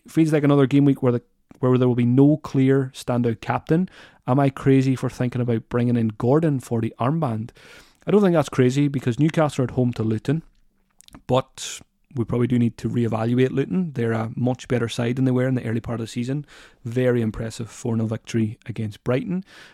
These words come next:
and a clean sheet. So Gordon, I really like as an F P L pick. I think he's looked really good in the last three or four games when I didn't own him.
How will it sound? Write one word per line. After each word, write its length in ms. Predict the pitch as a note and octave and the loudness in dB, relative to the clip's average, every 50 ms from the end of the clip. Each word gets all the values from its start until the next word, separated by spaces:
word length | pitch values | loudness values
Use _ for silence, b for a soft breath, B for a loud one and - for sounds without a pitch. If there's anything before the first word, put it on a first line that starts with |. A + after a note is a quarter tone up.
| B B B | B B B
and 80 | C3+ | -8
a 60 | A2 | -8
clean 220 | - - - A2+ G#2+ | -6 -4 -2 -2 -2
sheet. 720 | - - - - F3 E3 _ _ - - - - - - - _ - | -4 -8 -4 -4 -4 -4 _ _ -18 -16 -14 -14 -14 -16 -20 _ -16
So 720 | - - - - C3+ C3+ C3 C3 C3 C3+ C3+ C3 C3+ - _ _ _ _ _ _ _ _ _ _ _ _ _ - | -12 -10 -2 2 2 4 6 6 6 4 4 2 0 -2 _ _ _ _ _ _ _ _ _ _ _ _ _ -10
Gordon, 460 | - - D#3+ F3 F3+ F3+ F3 E3+ D#3 - _ _ - | -2 2 4 4 4 4 2 0 -2 -4 _ _ -6
I 380 | C#3 C3+ C3+ C3+ C3+ C3+ C3 - | -4 -2 0 0 0 -2 -2 -2
really 300 | A2+ A#2 B2 C#3 D#3 D#3 | -2 0 2 4 4 4
like 340 | C#3+ B2 A#2+ A#2+ - - - - | 2 2 -2 -4 -8 -14 -10 -10
as 100 | A#2 A#2+ | -4 -4
an 60 | B2 | -2
F 160 | A#2 A2+ - | -4 -4 -6
P 100 | - - | -6 -6
L 80 | A#2 G#2+ | -6 -6
pick. 460 | - - A#2 B2 - - - - _ _ - | -6 -8 -10 -10 -10 -18 -20 -20 _ _ -12
I 40 | |
think 160 | A#2+ A#2+ A#2 A2 | -8 -6 -4 -4
he's 140 | A2 G#2+ | -4 -4
looked 220 | A#2+ A2+ G#2+ - B2 | -4 -6 -4 -4 0
really 180 | A#2+ C#3 D3 | 2 4 4
good 300 | B2+ B2 A#2+ C3 C#3+ - _ - | 4 4 2 0 -2 -6 _ -8
in 140 | B2 A#2+ A#2 | -6 -4 -4
the 60 | A#2 | -4
last 260 | A#2+ B2 A#2+ A#2+ - | -6 -8 -8 -10 -8
three 120 | - A#2+ A#2 | -6 -6 -6
or 40 | |
four 160 | - - A#2 G#2+ | -4 -6 -8 -6
games 460 | A2+ A2+ B2 C#3 D#3+ - - - B B B B B B B B | -4 -4 -2 -2 -4 -6 -10 -16 B B B B B B B B
when 180 | B B2 A#2+ A#2 | B -2 -2 0
I 60 | A2+ | 0
didn't 240 | A2+ A#2 A2 A#2 - | 0 0 0 -2 -2
own 160 | - A#2 A2+ A2+ | -2 -4 -2 -2
him. 200 | B2 C#3 C3+ | -2 -2 -4